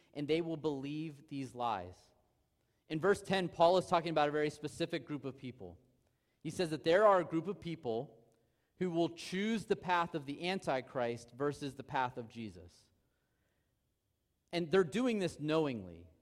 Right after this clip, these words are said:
They're doing this willingly. They are choosing, because what does verse ten say, or maybe verse eleven? It says, "They refuse to love and accept the truth that will save them." They refuse.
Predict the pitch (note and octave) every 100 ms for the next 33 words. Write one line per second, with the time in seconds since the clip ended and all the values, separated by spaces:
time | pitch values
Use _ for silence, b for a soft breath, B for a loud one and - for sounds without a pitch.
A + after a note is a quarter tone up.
0 | _ _ _ _ _ _ - F3 C3+ A#3
1 | A#3 G3+ - C3+ C#3 E3+ C#3+ A2 F#2 E2
2 | - _ _ _ _ - F3 A3 F3+ -
3 | - A3+ C4 E3 A#2 G#2 B2 E3+ F3 D3
4 | G3+ D#3 G#3+ F3+ F#3+ F#3+ - F#3+ - G3+
5 | D#3+ D3+ D3 E3 E3 E3+ D#3 D#3+ E3+ E3+
6 | C#3+ C#3 F3 E3 B B - F#3 G3+ G3
7 | - - F#3 A3 B3 C#4 B3+ - B -
8 | F#3 D#3+ D#3 E3 A3+ G3+ G#3 F3+ E3 -
9 | - E3+ G3+ - b b - D#3 - -
10 | - C#4 F3+ C3+ - - b b D#3 D#3
11 | D#3 E3 C3+ A2+ G#2+ E3+ A3 G#3 - -
12 | F3 A#3 D#3 F2+ F2